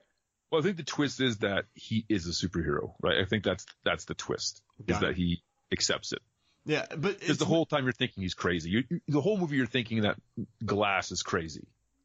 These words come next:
Speaker 2: Yeah. I, I,
Speaker 1: And
Speaker 2: but
Speaker 1: then
Speaker 2: that's not even,
Speaker 1: he's
Speaker 2: that's
Speaker 1: not.
Speaker 2: not too much of an aha, right? It's a twist,
Speaker 1: Not
Speaker 2: but
Speaker 1: for
Speaker 2: it's
Speaker 1: M.
Speaker 2: not,
Speaker 1: Night.
Speaker 2: it's not like a chub-, <laughs> yeah, yeah. On, on the M. Night scale of stolen carrots, that's a one.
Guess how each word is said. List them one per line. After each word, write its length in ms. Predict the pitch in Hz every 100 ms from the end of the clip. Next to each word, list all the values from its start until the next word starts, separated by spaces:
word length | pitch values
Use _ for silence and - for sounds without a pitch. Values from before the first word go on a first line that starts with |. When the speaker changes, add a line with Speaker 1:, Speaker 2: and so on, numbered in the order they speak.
| _
Speaker 2:
Yeah. 260 | 120 117 87 - _ _ _ _ _ _ _ 120 -
I, 160 | 180 117 - -
I, 80 |
Speaker 1:
And 100 | 202
Speaker 2:
but 60 | 202
Speaker 1:
then 240 | 185 170 156
Speaker 2:
that's 200 | 226 -
not 140 | 233
even, 120 | 196 160
Speaker 1:
he's 60 |
Speaker 2:
that's 180 | 208 -
Speaker 1:
not. 120 | 214
Speaker 2:
not 80 | 170
too 180 | - 180
much 180 | 151 120
of 60 |
an 60 | 113
aha, 640 | 107 90 95 82 - - _ _ -
right? 240 | 117 147
It's 140 | 160 165
a 40 |
twist, 340 | 139 196 208 160
Speaker 1:
Not 140 | 208
Speaker 2:
but 80 | 156
Speaker 1:
for 60 | 156
Speaker 2:
it's 60 |
Speaker 1:
M. 60 | 156
Speaker 2:
not, 100 | 147
Speaker 1:
Night. 200 | 92 87 - _ _ _ _
Speaker 2:
it's 120 | 165
not 140 | 233 214
like 140 | 180
a 100 | 160
chub-, 360 | 131 - 180 170
<laughs> 20 |
yeah, 180 | 190 - -
yeah. 220 | 254 233 160 - - -
On, 120 | 165
on 180 | 170 165
the 100 | 165
M. 140 | 180 190
Night 240 | 170 165
scale 520 | - 147 123 110 107
of 260 | - 120 110
stolen 480 | - - 139 139 123
carrots, 540 | 139 123 95 92 -
that's 200 | - 123
a 60 | 117
one. 380 | 107 104 87